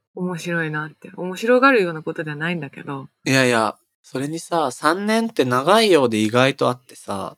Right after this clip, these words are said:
Speaker 2: 人の人生が変わるには十分な時間なんだよね。
Speaker 1: ね。
Speaker 2: 思わぬことが起きてたり、それはいいことでも悪いことでも、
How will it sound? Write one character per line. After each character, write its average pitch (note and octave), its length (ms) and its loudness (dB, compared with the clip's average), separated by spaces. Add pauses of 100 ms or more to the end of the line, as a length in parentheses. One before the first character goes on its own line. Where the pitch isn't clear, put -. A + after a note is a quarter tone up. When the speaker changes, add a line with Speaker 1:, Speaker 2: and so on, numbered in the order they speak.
(280)
Speaker 2:
人 G3 360 2
の G3+ 140 -2
人 A3 220 -4
生 - 180 0
が A#2 80 -2
変 C#3 160 0
わ D#3+ 80 6
る F#3 80 2
に F3 100 0
は A2+ 80 -2
十 B2 240 2
分 G3 160 -4
な A#2+ 120 0
時 G#2+ 120 -10
間 A2+ 220 -4
な A#2 100 0
ん A2 80 -4
だ D#2+ 80 -6
よ - 80 -8
ね。 A#2+ 220 -10 (180)
Speaker 1:
ね。 B3 400 0 (400)
Speaker 2:
思 C#3+ 180 2
わ A3 120 4
ぬ D#3 80 2
こ B2+ 120 -2
と A#2 100 -2
が A2 100 2 (100)
起 B2 80 -6
き - 20 -20
て A2+ 100 -4
た - 120 -8
り、 C#3 240 -10
そ - 180 -4
れ A#2+ 60 0
は A2+ 80 0
い C#3 100 6
い A#2+ 40 -10
こ B2 100 -8
と - 100 -6
で G#2 100 -6
も G#2 140 -10
悪 A#2+ 200 -4
い A2 60 -4
こ A2+ 140 -12
と - 120 -10
で G#2 100 -12
も、 G2 160 -14